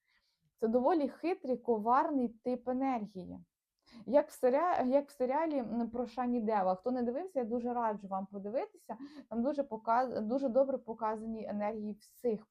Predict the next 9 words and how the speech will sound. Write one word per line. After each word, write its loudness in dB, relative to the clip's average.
планет. -12
В -20
цьому 0
серіалі 2
Раху 0
діяв -2
таємно, 0
він -2
нашіптував, -2